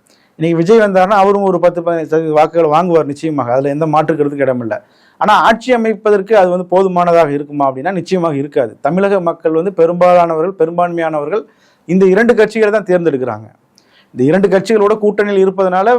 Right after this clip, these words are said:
கூட்டணி கட்சிகளுக்கும் வாக்குகள் வருதே தவிர எல்லா கட்சிகளும் தனித்தனியா போட்டிடுறாங்கன்னு வைங்களேன், அப்ப ரெண்டு கட்சி தான் இருக்கும், ஒன்று திமுக, இன்னொன்று அதிமுக. மீதி கட்சிகள் எதையுமே மக்கள் வந்து பெரிதாக வரவேற்க மாட்டாங்க.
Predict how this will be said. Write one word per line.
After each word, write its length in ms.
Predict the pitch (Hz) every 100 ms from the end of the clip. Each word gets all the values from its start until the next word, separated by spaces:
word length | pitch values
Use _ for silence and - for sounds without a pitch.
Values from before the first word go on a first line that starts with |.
| 226
கூட்டணி 320 | 226 220 220
கட்சிகளுக்கும் 560 | 202 190 202 190 220 226
வாக்குகள் 420 | 185 180 185 160
வருதே 260 | 160 160 143
தவிர 240 | 131 123 120 165 190 _ _ _
எல்லா 320 | 135 170 226 233
கட்சிகளும் 520 | 220 214 240 233 220
தனித்தனியா 400 | 190 190 202 208
போட்டிடுறாங்கன்னு 640 | 190 185 185 175 180 180
வைங்களேன், 400 | 165 151 151 151 104 _ _ _ _ -
அப்ப 240 | 139 143
ரெண்டு 220 | 160 185
கட்சி 220 | 185 190
தான் 160 | 220 185
இருக்கும், 280 | 180 156 107 -
ஒன்று 240 | 147 151
திமுக, 300 | 151 185 185
இன்னொன்று 180 | 208 170
அதிமுக. 500 | 165 170 160 135 117 147
மீதி 300 | 175 202 196
கட்சிகள் 420 | 180 180 190 160
எதையுமே 380 | 170 190 190 196
மக்கள் 340 | 165 180 165
வந்து 160 | 160 175
பெரிதாக 480 | 156 165 160 160
வரவேற்க 440 | 143 143 170 160 135
மாட்டாங்க. 440 | 131 143 147 117